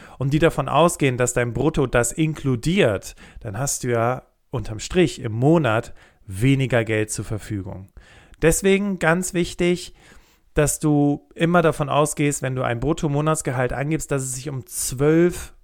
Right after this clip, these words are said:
Monate handelt und auch jegliche Sonderzahlungen nicht inkludiert sind. Und liebe VertrieblerInnen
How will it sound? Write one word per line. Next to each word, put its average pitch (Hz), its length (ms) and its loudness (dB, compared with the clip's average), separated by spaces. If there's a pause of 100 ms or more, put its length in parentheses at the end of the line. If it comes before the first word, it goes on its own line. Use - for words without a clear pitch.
Monate 127 720 -2
handelt 90 500 -10 (300)
und 139 260 -4
auch 151 240 4
jegliche 170 480 0
Sonderzahlungen 135 1080 0
nicht 151 300 -2
inkludiert 151 600 2
sind. 104 260 -6 (220)
Und 143 180 0
liebe 160 220 6
VertrieblerInnen 151 960 0